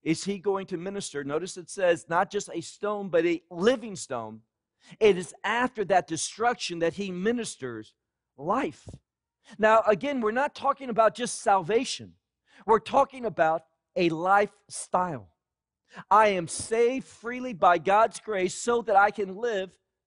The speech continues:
differently. That's what sanctification is about. This is what he's speaking to. So a living stone, and then we see something.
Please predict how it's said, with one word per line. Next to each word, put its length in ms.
differently. 580
That's 260
what 160
sanctification 880
is 120
about. 420
This 180
is 140
what 180
he's 440
speaking 520
to. 200
So 280
a 200
living 500
stone, 580
and 120
then 120
we 100
see 220
something. 380